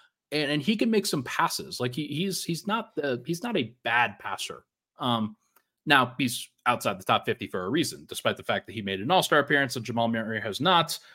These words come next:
um, which is, is definitely frustrating for Ryan. Um, <laughs> so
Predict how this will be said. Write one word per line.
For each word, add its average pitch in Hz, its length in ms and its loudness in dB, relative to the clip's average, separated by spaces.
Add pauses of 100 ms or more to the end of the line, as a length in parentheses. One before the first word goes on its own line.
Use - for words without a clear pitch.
(300)
um, 120 440 4 (200)
which 120 280 -2
is, 110 320 -2
is 110 260 -4
definitely 110 800 -2 (240)
frustrating 117 640 2
for 110 140 -4
Ryan. 120 400 4 (580)
Um, 120 380 2 (220)
<laughs> - 580 -2
so 110 380 4